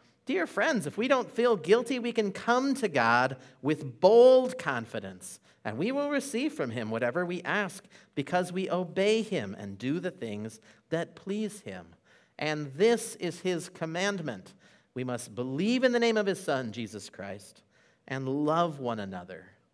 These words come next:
just as He commanded us. Those who obey God's commandments remain in fellowship with Him, and He with them. And we know He lives in us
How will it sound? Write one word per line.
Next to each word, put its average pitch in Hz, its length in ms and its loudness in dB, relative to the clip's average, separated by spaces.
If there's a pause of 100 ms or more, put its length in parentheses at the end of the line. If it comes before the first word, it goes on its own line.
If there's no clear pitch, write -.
(340)
just 147 340 -4
as 135 120 -12
He 131 100 -8
commanded 90 480 -12
us. - 380 -20 (800)
Those 113 220 -6
who 156 120 -2
obey 160 260 2
God's 180 300 0
commandments 170 540 -6
remain 147 280 -4
in 127 100 -6
fellowship 98 540 -10
with 95 140 -16
Him, 87 260 -12 (260)
and 92 140 -14
He 170 160 -4
with 214 200 0
them. 170 360 -2 (480)
And 98 100 -8
we 165 140 -4
know 214 400 4
He 151 180 -2
lives 110 300 -6
in 92 80 -12
us - 320 -14